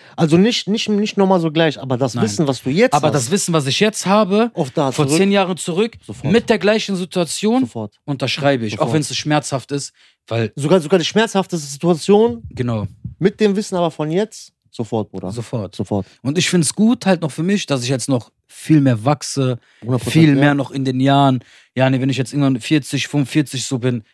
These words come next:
Speaker 2: wie ist dann mein Kopf?
Speaker 1: Ja.
Speaker 2: So ein Elefantenschädel,
Speaker 1: Ja,
Speaker 2: so
Speaker 1: Bruder, du
Speaker 2: halt, weißt du?
Speaker 1: entwickelst dich weiter die ganze
Speaker 2: Geil,
Speaker 1: Zeit.
Speaker 2: Alter.
Speaker 1: Das ist, das ist
Speaker 2: Ich
Speaker 1: so
Speaker 2: find
Speaker 1: ein
Speaker 2: das, ich find, ich hab so eine neue Hierarchie gefunden, das ist so, ich, ich steh da drauf, mich weiterzuentwickeln.
Speaker 1: Geil.
Speaker 2: Wallah.
Speaker 1: Schön. Wallah, mich freut das. Ich schwöre.
Speaker 2: Voll geil,
Speaker 1: Es,
Speaker 2: Alter.
Speaker 1: also, es,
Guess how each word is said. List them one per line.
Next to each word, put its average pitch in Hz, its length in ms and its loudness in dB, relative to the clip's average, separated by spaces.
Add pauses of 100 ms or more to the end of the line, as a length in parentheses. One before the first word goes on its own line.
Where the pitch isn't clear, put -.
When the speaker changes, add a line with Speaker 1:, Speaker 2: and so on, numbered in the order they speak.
(100)
Speaker 2:
wie 131 120 -4
ist 131 180 0
dann 165 140 6
mein 131 200 2
Kopf? 104 340 -6
Speaker 1:
Ja. 147 220 -6
Speaker 2:
So - 140 -10
ein 110 100 -6
Elefantenschädel, 131 1120 -2
Speaker 1:
Ja, 151 40 2
Speaker 2:
so - 60 2
Speaker 1:
Bruder, 214 160 2
du 165 60 2
Speaker 2:
halt, 170 120 2
weißt 175 140 0
du? 180 40 0
Speaker 1:
entwickelst 190 140 -2
dich - 100 -10
weiter 220 220 -2
die 147 100 -2
ganze 117 180 0
Speaker 2:
Geil, 226 220 2
Speaker 1:
Zeit. 202 100 -6
Speaker 2:
Alter. 107 320 -8
Speaker 1:
Das 90 160 -4
ist, 135 180 -4
das 165 100 -2
ist - 40 -6
Speaker 2:
Ich - 60 -2
Speaker 1:
so 165 60 0
Speaker 2:
find 202 100 4
Speaker 1:
ein 156 40 -2
Speaker 2:
das, 175 180 0
ich 160 120 -6
find, 175 180 -12
ich - 80 -4
hab 190 160 -2
so 165 260 2
eine 151 220 2
neue 170 200 2
Hierarchie 160 400 0
gefunden, 165 400 -4
das 131 120 -4
ist 135 160 -6
so, 135 240 0 (100)
ich, - 380 -4
ich - 360 -4
steh 165 240 2
da 190 140 4
drauf, 180 520 -4
mich 123 240 -6
weiterzuentwickeln. 135 760 -2
Speaker 1:
Geil. 98 180 -10 (560)
Speaker 2:
Wallah. 120 320 2
Speaker 1:
Schön. - 80 -8
Wallah, 170 180 0
mich 123 140 -4
freut - 260 -6
das. 101 160 -8
Ich 104 100 -16
schwöre. 160 200 0
Speaker 2:
Voll 156 220 4
geil, 160 260 2
Speaker 1:
Es, - 160 0
Speaker 2:
Alter. - 140 -4
Speaker 1:
also, 156 180 0
es, 143 180 -6